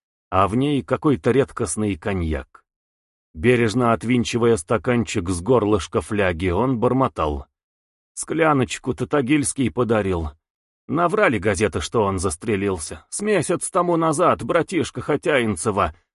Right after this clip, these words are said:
офицер, рассказывал, что случайно погиб на фронте где-то». Интересный он был. Подсчитал, сколько стоит аппарат нашего самодержавия и Французской Республики. Оказалось, разница-то невелика.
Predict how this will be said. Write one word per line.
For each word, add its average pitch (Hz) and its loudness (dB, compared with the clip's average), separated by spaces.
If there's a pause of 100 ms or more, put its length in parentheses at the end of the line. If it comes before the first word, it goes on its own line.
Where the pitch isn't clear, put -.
офицер, 139 0
рассказывал, 120 0
что - -2
случайно 139 0
погиб 123 0
на 104 -2
фронте 110 -2
где-то». 85 -6 (1040)
Интересный 180 2
он 131 2
был. 78 -2 (640)
Подсчитал, 135 0
сколько - -2
стоит 139 2
аппарат 131 2
нашего 131 -2
самодержавия 113 2
и 95 0
Французской 123 0
Республики. 135 -2 (600)
Оказалось, 120 2
разница-то 110 0
невелика. 120 0